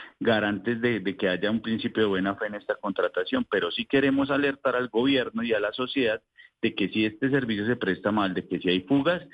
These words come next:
no vayan a culpar al impec, porque es que lo primero que dicen los medios, lo primero que dicen la sociedad es que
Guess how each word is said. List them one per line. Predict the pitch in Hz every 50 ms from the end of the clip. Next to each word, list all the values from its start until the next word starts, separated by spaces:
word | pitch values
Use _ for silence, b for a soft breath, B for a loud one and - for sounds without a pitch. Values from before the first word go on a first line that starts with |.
| B B B _
no | 110 110 107 104
vayan | 107 104 95 104 101
a | 101 98
culpar | - 104 92 90 - 92
al | 92 95 95
impec, | 90 82 78 98 123 143 139
porque | - 110 95 - 92
es | - -
que | - 123 120 - -
lo | - 127 117 101
primero | 107 104 101 107 123 135 151 147
que | - 160
dicen | 147 139 131 143 143 147
los | 143 139
medios, | 143 139 135 131 131 131
lo | 120
primero | 104 98 95 98 107 120 -
que | - 147
dicen | 135 131 127 113 131 131
la | 131 131
sociedad | 131 139 127 - 127 107 107 120
es | 117 -
que | _ 117 -